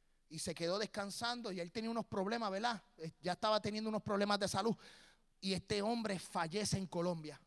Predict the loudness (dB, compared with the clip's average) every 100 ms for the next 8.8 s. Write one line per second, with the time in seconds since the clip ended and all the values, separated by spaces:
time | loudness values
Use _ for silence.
0 | -20 -12 -10 -8 -6 -6 -4 -2 -2 0
1 | 0 0 0 -2 -2 -4 -6 -2 -2 0
2 | 0 0 -2 -2 -2 -2 0 -2 -2 -4
3 | -4 -6 -8 -2 0 2 -2 -2 -4 -2
4 | 0 0 0 -4 -2 -4 -6 _ _ -20
5 | -20 0 2 4 4 2 2 2 4 4
6 | 2 -2 -2 0 0 0 -2 -2 -4 -6
7 | -4 -4 -2 -2 2 2 4 2 2 0
8 | 0 2 2 2 0 -2 0 -2